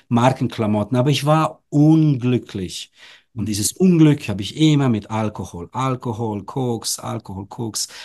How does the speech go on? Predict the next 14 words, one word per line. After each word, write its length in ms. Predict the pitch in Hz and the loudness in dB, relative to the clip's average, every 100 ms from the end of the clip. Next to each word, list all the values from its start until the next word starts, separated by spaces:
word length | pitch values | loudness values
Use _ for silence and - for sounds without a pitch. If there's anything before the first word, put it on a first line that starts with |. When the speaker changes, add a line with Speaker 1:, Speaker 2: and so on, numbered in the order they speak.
| - - | -20 -18
Speaker 1:
Das 180 | 113 - | -10 -8
hat 120 | 117 | -4
mich 200 | 117 - _ - | -6 -6 _ -14
bis 420 | 113 127 156 - | -6 -4 -2 -2
zu 100 | 139 | -2
meinem 220 | 123 117 | 0 2
neununddreißigsten 760 | 120 123 113 110 101 - - | 2 2 0 0 -4 -4 -4
Lebensjahr, 640 | 95 104 104 95 - 95 90 - - _ | -2 -2 -2 -4 -4 -6 -8 -14 -20 _
äh, 240 | - 98 92 | -12 -8 -8
verfolgt, 520 | - 107 - 98 92 | -8 -6 -4 -4 -4
seit 340 | - 113 123 - | -4 -4 -4 -6
ich 320 | 113 - 104 | -6 -6 -6
siebzehn 460 | 110 117 - 92 82 | -6 -4 -6 -6 -10
bin. 240 | 80 80 | -14 -16